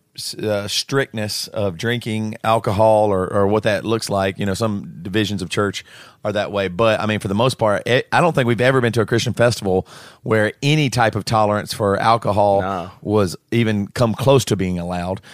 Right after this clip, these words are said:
Speaker 2: <laughs>
Speaker 1: And, uh, for them to be able to say, "Hey, listen, we're just gonna ha-, let you guys have a conversation, and we'll leave it up to the Holy Spirit," is awesome. I mean, we weren't,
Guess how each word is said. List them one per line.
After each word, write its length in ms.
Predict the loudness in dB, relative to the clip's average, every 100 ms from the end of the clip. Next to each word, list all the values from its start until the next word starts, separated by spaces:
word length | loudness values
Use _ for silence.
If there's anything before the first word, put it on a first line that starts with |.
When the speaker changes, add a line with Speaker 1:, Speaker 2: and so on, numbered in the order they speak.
| -12
Speaker 2:
<laughs> 160 | -10
Speaker 1:
And, 340 | -2 0 2 2
uh, 140 | 0
for 100 | 0
them 160 | 0 0
to 80 | 4
be 80 |
able 200 | 4 4
to 120 | 2 0
say, 280 | 2 0 2
"Hey, 180 | 2
listen, 480 | 2 0 0 -2 -4 -4
we're 80 | -4
just 300 | -4 -6 -10 _ _ _ _ -6
gonna 140 | -2
ha-, 160 | 0 0
let 200 | 0 -2
you 60 | 0
guys 160 | 0 2
have 120 | 0
a 60 |
conversation, 840 | 0 0 0 0 0 0 -4 -4 -6
and 420 | -6 -4 -2 -4 -6 -14 -20 -12
we'll 160 | -2 2
leave 140 | 2
it 40 | 2
up 120 | 0
to 80 | 0
the 60 |
Holy 200 | 2 2
Spirit," 460 | 0 0 0 2 0
is 160 | -4 -2
awesome. 380 | 2 2 0 -2
I 40 |
mean, 160 | -2 0
we 80 |
weren't, 260 | 2 2 0